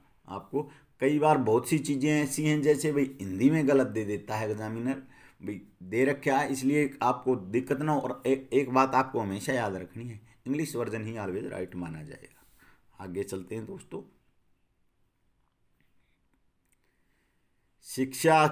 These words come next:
के अंत संस्थाकीय, यानी कि आप अब भी ये देखो भाई, कितना मुश्किल वर्ड दिया, अंत संस्थाकीय प्रतियोगिताएं अत्यंत उपयुक्त हैं। अंत संस्थाकीय पढ़ा आपने, नहीं आया समझ में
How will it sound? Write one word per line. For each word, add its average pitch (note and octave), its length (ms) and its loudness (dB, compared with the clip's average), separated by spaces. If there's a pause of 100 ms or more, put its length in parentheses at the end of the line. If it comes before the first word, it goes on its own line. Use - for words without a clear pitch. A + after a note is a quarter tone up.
के G#2+ 300 6 (520)
अंत D3+ 320 -4 (420)
संस्थाकीय, G#2+ 680 -2
यानी G#2+ 200 -4
कि - 260 -10 (560)
आप G2 280 -6 (100)
अब A2 100 2
भी A#2 180 0
ये A#2 140 4
देखो A2+ 280 2
भाई, B2+ 180 4 (420)
कितना E3 260 0
मुश्किल C#3+ 320 2
वर्ड C3 200 6
दिया, D#3 140 2
अंत F3 440 -2
संस्थाकीय A#2 760 2
प्रतियोगिताएं A#2 720 -2 (360)
अत्यंत B2+ 360 -4
उपयुक्त - 580 -14
हैं। E2 140 -14 (480)
अंत D3+ 180 0
संस्थाकीय B2 760 0
पढ़ा A#2 300 2
आपने, B2 420 4 (440)
नहीं G#2 240 -6
आया G2 200 -6
समझ F2+ 320 -14
में F2+ 160 -10